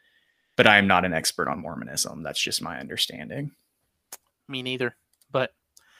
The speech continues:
Speaker 2: I still think that's a cool promise that God will live inside of us and help us to live the life that he is calling us to live. Uh, and that's also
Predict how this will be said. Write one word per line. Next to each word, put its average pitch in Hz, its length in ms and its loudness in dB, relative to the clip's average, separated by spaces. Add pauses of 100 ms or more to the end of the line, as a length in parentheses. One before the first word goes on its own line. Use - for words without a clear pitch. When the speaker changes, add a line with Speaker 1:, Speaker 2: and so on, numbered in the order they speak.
(140)
Speaker 2:
I 143 100 0
still 185 200 2
think 160 160 -2
that's 147 200 0
a - 20 -8
cool 135 220 -2
promise 110 520 -2 (140)
that 127 280 -2
God 127 240 6
will 123 160 -4
live 131 180 -2
inside 117 360 0
of 117 120 -8
us - 280 -8 (480)
and 120 400 -10 (300)
help 131 300 0
us 123 180 -4
to - 100 -10
live 117 400 -4 (100)
the 127 100 -8
life 117 480 -8
that 107 120 -12
he 113 240 -8
is - 340 -18 (120)
calling 113 400 -4
us - 160 -14
to - 80 -14
live. 113 320 -16 (580)
Uh, 117 220 -10 (240)
and 117 100 -10
that's - 400 -4 (920)
also 123 480 -2